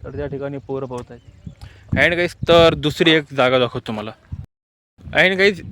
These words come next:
and गाईस, या ठिकाणी माझ्यामध्ये पण एक छोटंसं लेक आहे.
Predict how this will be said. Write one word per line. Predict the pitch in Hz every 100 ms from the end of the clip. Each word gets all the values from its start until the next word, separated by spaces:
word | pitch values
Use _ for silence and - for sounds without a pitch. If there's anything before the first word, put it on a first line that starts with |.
| - - - -
and | 214
गाईस, | 214 202
या | 190
ठिकाणी | 196 180 196
माझ्यामध्ये | 190 175 180 185 185
पण | 190
एक | 190 -
छोटंसं | 156 165 170
लेक | 147 143
आहे. | 135